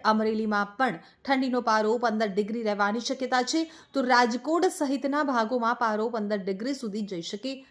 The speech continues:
તેવી શક્યતાઓ સેવાઈ રહી છે. ત્રેવીસ ડિસેમ્બરથી જાન્યુઆરીના પ્રારંભમાં ગાત્રો થીજાવતી ઠંડી પડશે તેવી શક્યતાઓ સેવવામાં આવી રહી છે. સોળ થી બાવીસ ડિસેમ્બરે રાજ્યમાં વાદળછાયું વાતાવરણ રહેશે, તો આની ચોમાસા ઉપર તેની વિપરીત અસર રહેશે.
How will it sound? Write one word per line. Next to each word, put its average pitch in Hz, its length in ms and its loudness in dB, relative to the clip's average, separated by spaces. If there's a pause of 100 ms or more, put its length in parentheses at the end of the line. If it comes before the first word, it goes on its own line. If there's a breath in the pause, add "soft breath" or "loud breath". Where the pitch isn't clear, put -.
(120)
તેવી 269 180 0
શક્યતાઓ 196 640 -4
સેવાઈ 180 460 -6
રહી 165 120 -6
છે. - 160 -6 (560)
ત્રેવીસ 233 360 -2
ડિસેમ્બરથી 226 560 2
જાન્યુઆરીના 247 680 2
પ્રારંભમાં 220 920 2
ગાત્રો 202 520 2
થીજાવતી 226 560 0
ઠંડી 220 260 -4
પડશે 220 540 -2 (240 soft breath)
તેવી 294 180 0
શક્યતાઓ 254 580 0
સેવવામાં 196 540 -4
આવી 165 120 -8
રહી 165 160 -8
છે. - 300 -8 (440)
સોળ 277 220 6
થી 330 140 4
બાવીસ 262 400 4
ડિસેમ્બરે 277 480 0
રાજ્યમાં 240 540 0
વાદળછાયું 262 680 2
વાતાવરણ 226 500 2
રહેશે, 262 360 2
તો 381 140 2
આની 285 240 2
ચોમાસા 269 560 2
ઉપર 294 200 2
તેની 277 220 -2
વિપરીત 226 420 -4
અસર 214 400 -2
રહેશે. 240 440 -6